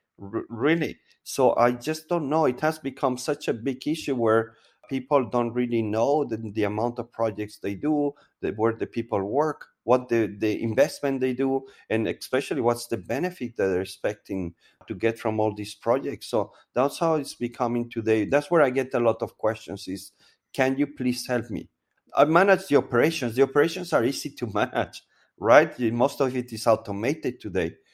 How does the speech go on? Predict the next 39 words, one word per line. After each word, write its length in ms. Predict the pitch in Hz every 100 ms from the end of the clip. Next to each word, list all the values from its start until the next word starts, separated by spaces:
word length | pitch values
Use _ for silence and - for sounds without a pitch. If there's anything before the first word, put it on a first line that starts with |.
| _ -
And 200 | 110 110
we 140 | 127
have 220 | 127 110
Lean 220 | 104 120
Six 380 | 117 147 143 -
Sig-, 280 | 143 143 -
Sigma 640 | - 156 - 123 101 92 -
and 240 | 98 98
everything. 580 | 151 185 175 - 107 - _ _ _
But 360 | 117 123 95 95
that 260 | 151 -
part 300 | 165 160 160
of 160 | 123 120
the 100 | 107
change 560 | - - 131 165 -
world 220 | 117 113 113
where 120 | 104
we 140 | 104
need 240 | 120 123 123
to 80 |
focus 540 | 113 - 135 139 131 120
more 340 | 117 139 117
today, 460 | - 98 135 165 - _ _ _
it's 240 | 123 120 -
just 260 | 175 -
a 40 | 156
black 440 | 95 135 151 -
box 440 | 160 185 - -
and 220 | 127 123 - -
I 160 | 113
need 260 | 131 143 139
help. 240 | 180 180 - _ _ _ _ _
"Please, 460 | 127 147 139 -
Antonio, 400 | 123 117 135 127
can 240 | 113 123 127
you 100 | 143
help 240 | 135 -
us?" 220 | - -
So 220 | 143 131